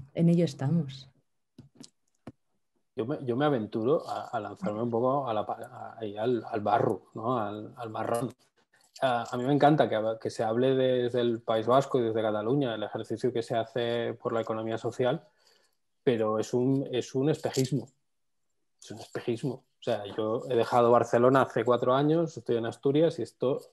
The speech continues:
Speaker 2: no tenían, no estaban ni adscritos al mercado social y hace poco se ha gestado oficialmente cop cincuenta y siete, pero el estado, el estado en general de la economía social en España, más allá de algunos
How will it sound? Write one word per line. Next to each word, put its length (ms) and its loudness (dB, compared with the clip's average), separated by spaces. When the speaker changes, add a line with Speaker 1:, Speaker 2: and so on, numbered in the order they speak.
Speaker 2:
no 180 0
tenían, 480 0
no 80 -6
estaban 240 2
ni 80 4
adscritos 800 2
al 440 0
mercado 400 0
social 500 4
y 220 0
hace 260 -4
poco 380 4
se 100 -4
ha 40 -4
gestado 520 -2
oficialmente 800 0
cop 160 -2
cincuenta 320 -2
y 60 0
siete, 480 2
pero 160 2
el 60 -8
estado, 580 4
el 160 -2
estado 680 4
en 140 -6
general 720 -2
de 120 -4
la 60 -4
economía 320 -6
social 280 -2
en 120 -4
España, 520 -2
más 180 -4
allá 160 4
de 160 4
algunos 420 -2